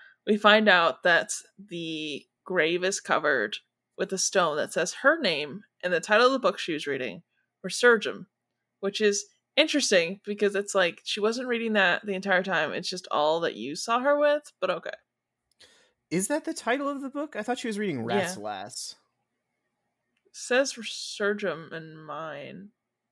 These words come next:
Speaker 2: Hmm.
Speaker 1: It'd be very end of chapter nine.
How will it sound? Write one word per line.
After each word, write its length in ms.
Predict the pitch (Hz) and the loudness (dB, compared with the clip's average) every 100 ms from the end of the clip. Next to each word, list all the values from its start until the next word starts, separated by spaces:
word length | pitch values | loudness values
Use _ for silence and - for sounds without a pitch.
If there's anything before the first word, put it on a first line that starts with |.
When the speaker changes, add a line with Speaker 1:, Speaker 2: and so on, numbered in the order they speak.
| _ _ _ _ _ _ _ _ _ _ _ _ _ _ - | _ _ _ _ _ _ _ _ _ _ _ _ _ _ -16
Speaker 2:
Hmm. 280 | 110 110 101 | -12 -10 0
Speaker 1:
It'd 160 | 190 196 | 2 2
be 180 | 214 | 0
very 440 | 180 190 196 202 - | -2 2 4 4 4
end 220 | 180 175 | 0 -2
of 80 | 165 | -6
chapter 320 | 165 160 160 | -6 -6 -8
nine. 400 | 127 90 - 180 | -8 -8 -10 -14